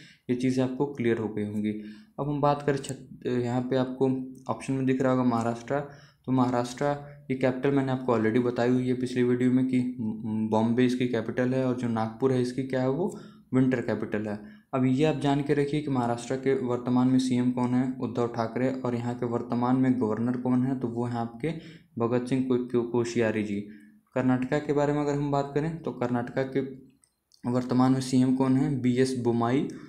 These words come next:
और यहाँ के गवर्नर कौन है, थावरचंद गहलोत, ठीक है। टीसी गहलोत जो है यहाँ के वर्तमान में आपके गवर्नर हैं।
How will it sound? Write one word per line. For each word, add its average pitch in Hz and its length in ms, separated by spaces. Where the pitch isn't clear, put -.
और 127 120
यहाँ 127 300
के 131 160
गवर्नर 127 380
कौन 139 180
है, 147 160
थावरचंद 131 720
गहलोत, 113 400
ठीक 127 140
है। 135 60
टीसी 131 500
गहलोत 123 380
जो 123 140
है 123 80
यहाँ 120 140
के 120 120
वर्तमान 120 420
में 120 80
आपके 120 260
गवर्नर 107 420
हैं। - 220